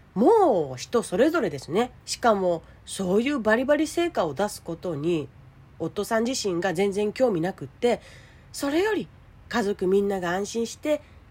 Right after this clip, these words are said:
団らんを大事に平和に暮らしていきたいっていう人もいるからね。だからこそその人が望むことは何なんだろう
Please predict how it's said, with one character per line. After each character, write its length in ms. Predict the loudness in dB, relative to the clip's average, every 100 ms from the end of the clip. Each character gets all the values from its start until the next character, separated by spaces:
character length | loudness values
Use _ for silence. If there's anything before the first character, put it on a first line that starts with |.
| -8
団 360 | 0 2 2 0
ら 160 | 0 0
ん 80 |
を 100 | -2
大 260 | -2 -2 0
事 140 | -2
に 160 | -4 -6 -12
平 320 | -6 -2 0
和 80 | 0
に 120 | -2
暮 160 | -4 -6
ら 60 |
し 60 | -6
て 160 | -6
い 60 | -6
き 100 | -4
た 160 | -2 -2
い 40 |
っ 40 |
て 180 | -4 -4
い 60 | -4
う 20 |
人 180 | -4 -8
も 80 | -6
い 100 | -2
る 100 | 0
か 120 | 0
ら 100 | -4
ね。 280 | -4 -2 -2 -6 -6
だ 140 | -4
か 100 | 0
ら 140 | 0 2
こ 120 | 0
そ 420 | 2 4 4 2 -8 -20
そ 160 | -8 0
の 140 | 2
人 240 | 2 -2 -2
が 80 |
望 340 | 0 0 0 0
む 120 | 0
こ 160 | -4 -4
と 160 | -2
は 100 | 0
何 380 | -2 -2 -2 -2
な 140 | -2
ん 100 | -2
だ 120 | -6
ろ 100 |
う 20 | -10